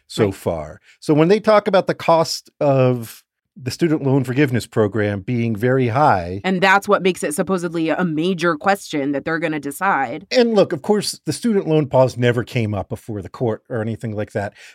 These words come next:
Speaker 1: But part of that was because it was uncontroversial, right? It wasn't on Fox News all the time because it was initiated by the Trump administration. And so, of course, conservatives aren't trying to hose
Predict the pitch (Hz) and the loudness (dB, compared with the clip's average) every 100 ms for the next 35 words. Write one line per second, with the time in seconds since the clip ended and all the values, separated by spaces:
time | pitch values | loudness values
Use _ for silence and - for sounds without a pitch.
0 | - 165 - 226 185 131 120 131 110 90 | -12 -8 0 2 4 6 4 2 -4 -4
1 | 131 - 208 110 107 107 101 92 - 160 | -4 2 2 2 -6 -8 -10 -12 -6 -2
2 | 131 127 117 98 - 95 101 92 - 87 | -2 -2 -6 -8 -12 -16 -16 -16 -18 -20
3 | - _ _ _ - 117 120 117 127 123 | -20 _ _ _ 0 2 2 0 -2 0
4 | 139 127 127 131 _ _ _ _ - 151 | 2 2 -2 -4 _ _ _ _ -2 2
5 | 147 - 135 127 - 120 120 117 107 110 | 2 4 4 4 0 -2 0 0 0 0
6 | 107 - 120 113 113 - _ 139 131 - | -2 -4 -4 -2 -4 -10 _ -6 -2 2
7 | 151 139 143 113 127 127 - 135 123 110 | 4 4 2 4 2 2 0 0 0 0
8 | 117 117 - - 151 139 120 110 104 - | -2 -2 -6 -6 -4 -2 -4 -4 -6 -8
9 | - 98 92 101 92 95 _ _ _ - | -8 -8 -8 -12 -12 -14 _ _ _ -8
10 | 151 131 - 151 143 143 - 151 160 143 | -4 -4 0 4 4 4 0 0 2 0
11 | - 147 165 160 160 151 - 156 170 - | -6 0 2 4 2 0 0 -2 -2 -4
12 | - - 151 175 180 - 151 - 190 208 | -12 -6 -2 -2 -2 -2 -4 2 2 2
13 | 165 156 175 - - | 2 0 -4 -12 -14